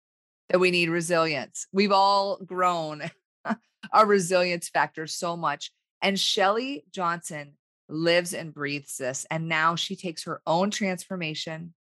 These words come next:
her own leaving behind of limiting beliefs, overcoming it with her own faith, her own resilience, her own grit, and then leading in her roles in talent acquisition and H R at some of Fortune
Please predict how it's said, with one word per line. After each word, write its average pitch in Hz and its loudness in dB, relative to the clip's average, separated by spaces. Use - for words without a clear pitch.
her 208 4
own 196 0
leaving 214 0
behind 175 -2
of 165 -10
limiting 160 -12
beliefs, 151 -6
overcoming 180 0
it 147 -4
with 170 0
her 185 -2
own 160 -4
faith, 160 0
her - -8
own 202 0
resilience, 156 -6
her - -14
own 185 -4
grit, 156 0
and 180 2
then 170 -6
leading 185 -2
in 170 -8
her 175 -6
roles 156 -4
in 151 -14
talent 165 -2
acquisition 151 -6
and 151 -12
H 151 -4
R 151 2
at - -6
some 170 -6
of 156 -10
Fortune 175 -6